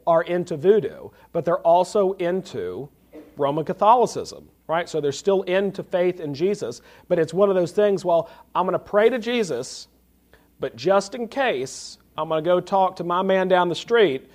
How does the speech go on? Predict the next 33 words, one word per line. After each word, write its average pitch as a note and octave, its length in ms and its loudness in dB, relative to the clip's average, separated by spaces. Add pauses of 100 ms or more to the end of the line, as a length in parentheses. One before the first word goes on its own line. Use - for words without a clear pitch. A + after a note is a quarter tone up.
(160)
who's D#3 100 -8
gonna E3 160 -4
mix F3 280 -2
up F3+ 120 -2
a D#3+ 60 -2
root G3+ 280 6
for D3 220 -2
me, C3+ 240 -6 (220)
and C3+ 100 -6
I C#3 120 0
can C3+ 260 -6 (120)
put F#3+ 120 -2
it E3+ 80 2
under D#3+ 160 2
my D#3 180 -2
enemy's D3 360 -2
bed C#3+ 280 0
or B2+ 80 -2
put D#3 160 -8
it D3+ 40 0
in B2 80 -4
my C3 100 -6
front C3+ 240 -8
yard B2 280 -4
so C3 100 -10
that D#3 100 -6
my G#3 100 -6
house A3+ 240 -8
sells." - 360 -16 (340)
Uh, B2+ 180 -6
whatever E3+ 280 -6
happens. A#2+ 360 -12
Uh, - 100 -14